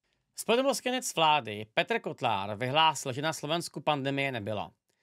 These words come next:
K D H si žádá jeho odvolání.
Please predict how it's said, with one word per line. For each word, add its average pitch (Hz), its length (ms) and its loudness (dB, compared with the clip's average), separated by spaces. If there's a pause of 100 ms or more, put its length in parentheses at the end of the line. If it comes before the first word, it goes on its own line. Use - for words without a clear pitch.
(200)
K 143 200 4
D 214 160 4
H 156 520 2
si - 220 -4
žádá 143 400 4
jeho 143 200 0
odvolání. 101 760 -4